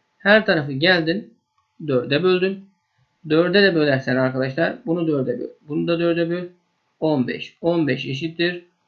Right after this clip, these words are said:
A beş eksi A bir. Yani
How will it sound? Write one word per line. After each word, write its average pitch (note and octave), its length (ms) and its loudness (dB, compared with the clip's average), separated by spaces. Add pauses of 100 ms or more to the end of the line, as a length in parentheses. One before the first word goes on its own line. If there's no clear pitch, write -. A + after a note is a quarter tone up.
(180)
A D3 380 4
beş E3 380 -2
eksi D#3 640 -6 (100)
A C#3+ 240 -2
bir. - 100 -14 (320)
Yani C#3+ 540 -2